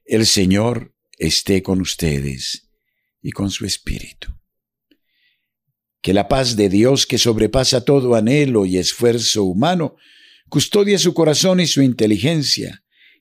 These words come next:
en el amor de Dios y en el conocimiento de su Hijo Jesucristo nuestro Señor. Amén. Que los fieles difuntos, por la infinita misericordia de Dios,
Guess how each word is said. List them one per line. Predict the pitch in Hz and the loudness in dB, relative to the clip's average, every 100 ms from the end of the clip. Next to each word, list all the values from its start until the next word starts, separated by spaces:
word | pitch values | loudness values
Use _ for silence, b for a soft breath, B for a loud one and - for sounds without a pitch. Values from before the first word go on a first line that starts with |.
| b | b
en | - 147 143 | 2 4 4
el | 143 131 | 4 4
amor | 135 185 208 170 | 4 4 4 4
de | 117 | 4
Dios | 110 151 165 - - _ _ _ _ - | 4 2 0 -6 -8 _ _ _ _ -4
y | 110 | 2
en | 117 | 2
el | 127 123 | 2 2
conocimiento | 131 123 104 113 147 160 135 117 | 2 2 2 4 4 2 0 0
de | 104 | 0
su | - 104 | 0 0
Hijo | 135 131 117 | 0 0 -6
Jesucristo | 113 - 87 110 120 - 113 | -6 -6 -4 -2 -2 -2 -4
nuestro | 95 90 - 82 | -4 -6 -10 -10
Señor. | 78 90 170 185 185 _ _ _ _ _ - | -6 -2 -2 -2 -8 _ _ _ _ _ -8
Amén. | 123 120 90 60 58 _ _ _ _ _ _ _ _ _ _ _ _ _ _ _ _ _ _ _ _ - | -4 -2 -4 -8 -20 _ _ _ _ _ _ _ _ _ _ _ _ _ _ _ _ _ _ _ _ -2
Que | 147 | 2
los | 156 - | 2 2
fieles | 190 208 202 156 | 2 4 2 2
difuntos, | 151 - 214 185 - - - - | 0 2 4 2 0 -6 -6 0
por | 175 170 | 0 2
la | 185 | 2
infinita | 165 156 190 214 208 | 0 2 2 2 2
misericordia | 196 175 156 180 165 - 185 170 82 78 | 2 2 2 0 0 2 2 2 0 0
de | 69 | 2
Dios, | 71 80 76 - | 2 2 0 -6